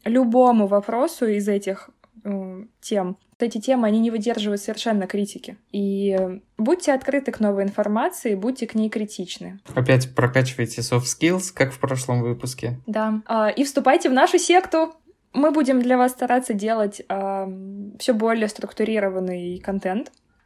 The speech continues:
Speaker 1: наполнять его достаточным количеством фактов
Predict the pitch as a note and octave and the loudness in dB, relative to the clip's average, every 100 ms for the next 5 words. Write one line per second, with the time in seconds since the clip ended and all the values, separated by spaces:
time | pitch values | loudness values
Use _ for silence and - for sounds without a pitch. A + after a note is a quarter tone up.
0 | - A3+ A3 A3 A#3 B3+ A3+ G3+ G#3 G3+ | -4 0 4 4 2 0 -4 -2 0 0
1 | G#3 - G#3+ - G3+ G#3 G#3+ G3+ - F#3+ | -2 -2 -2 -2 -2 0 -2 -4 -8 -8
2 | - F3+ - D4 E4 | -6 -8 -2 -4 -4